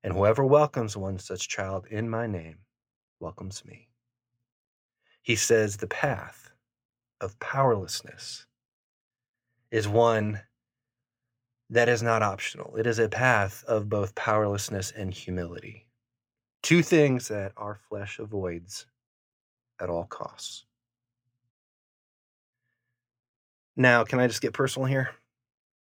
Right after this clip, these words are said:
And I am gonna speak, obviously, from our kind of church family base and our values and vision, uh, but I think it applies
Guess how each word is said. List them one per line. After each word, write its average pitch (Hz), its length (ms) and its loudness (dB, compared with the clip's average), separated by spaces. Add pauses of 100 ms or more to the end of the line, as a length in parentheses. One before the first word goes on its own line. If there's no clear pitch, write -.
(1000)
And 113 140 2
I 117 120 6
am 117 100 2
gonna 110 160 0
speak, 113 300 -2
obviously, 110 680 0 (760)
from 110 200 4
our 113 420 4 (200)
kind 110 200 -8
of 104 120 -4 (160)
church 107 340 0
family 110 380 0
base 101 480 0
and 101 100 -4
our 101 160 2
values 98 520 0
and 92 140 -4
vision, 95 380 0 (540)
uh, 101 220 4
but 101 120 4
I 101 60 6
think 104 240 -2
it 104 80 2
applies 98 720 0